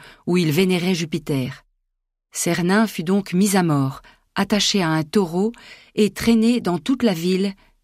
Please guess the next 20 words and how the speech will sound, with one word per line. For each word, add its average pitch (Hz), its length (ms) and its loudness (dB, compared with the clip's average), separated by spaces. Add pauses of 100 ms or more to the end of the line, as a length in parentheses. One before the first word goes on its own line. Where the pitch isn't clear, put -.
jusqu'à 196 400 -2
ce - 120 -2
qu'il 170 240 -2
périsse 190 560 -2
violemment. 147 600 0 (1120)
Des 190 160 0
saintes 277 340 -2
femmes, 254 460 0 (180)
appelées 180 400 0
les 156 100 -2
saintes 165 360 -4
Puelles, 220 480 -2 (460)
enterrèrent 254 520 0
alors 208 480 0
son - 260 -2
corps. 143 540 -4 (580)
Puis 285 200 2
son 220 240 0
successeur, 269 680 -2
saint 180 180 -2